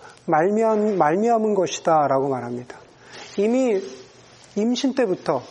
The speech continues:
또 아기가 태어날 것에 대해서 천사가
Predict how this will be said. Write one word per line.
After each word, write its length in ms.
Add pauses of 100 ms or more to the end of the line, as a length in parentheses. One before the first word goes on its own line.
(120)
또 160
아기가 340
태어날 360
것에 300
대해서 360 (320)
천사가 640